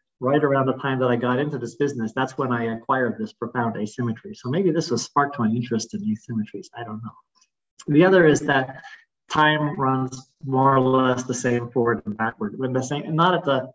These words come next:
macroscopic level. At the macroscopic level, if you drop an egg, the egg smashes. You run that movie backwards, you can tell whether the egg, movie is going forward or backward. But at the microscopic level, like, say, an electron bounces off of a proton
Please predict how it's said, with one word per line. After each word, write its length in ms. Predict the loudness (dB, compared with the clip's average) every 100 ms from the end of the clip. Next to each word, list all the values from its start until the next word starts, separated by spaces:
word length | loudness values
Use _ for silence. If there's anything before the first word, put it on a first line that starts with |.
| -2
macroscopic 680 | -2 -2 -8 -8 -8 -8 -8 -10
level. 280 | -6 -4
At 60 | 0
the 60 | 2
macroscopic 580 | 2 2 0 0 2
level, 300 | 2 2 2
if 100 | 2
you 80 | 0
drop 240 | 2 2 0
an 120 | -2
egg, 360 | -2 -2 -6 -14 _ _ _ 2
the 60 | 2
egg 120 | 2
smashes. 500 | 0 0 0 -6 -2
You 100 | 0
run 160 | 2
that 180 | 2 2
movie 180 | 2 2
backwards, 460 | 0 -2 -4 -6 -6
you 40 |
can 140 | -8
tell 180 | -2 0
whether 220 | 2 2
the 80 | 2
egg, 160 | 0 0
movie 180 | -2 -2
is 60 | -2
going 160 | -6 -2
forward 300 | -2 0 -2
or 60 |
backward. 380 | -6 -8 -6 -8 _ _ _ _
But 80 | -2
at 80 | 2
the 100 | 2
microscopic 800 | 2 0 -2 -6 -4 -4 -4 -4
level, 260 | -4 -4
like, 160 | -4 -4
say, 180 | 2 2
an 60 |
electron 560 | 4 0 0 0 0 0
bounces 380 | -2 -2 0 0
off 160 | 0
of 100 | -2
a 60 | -8
proton 600 | -2 -4 -2 -8 -10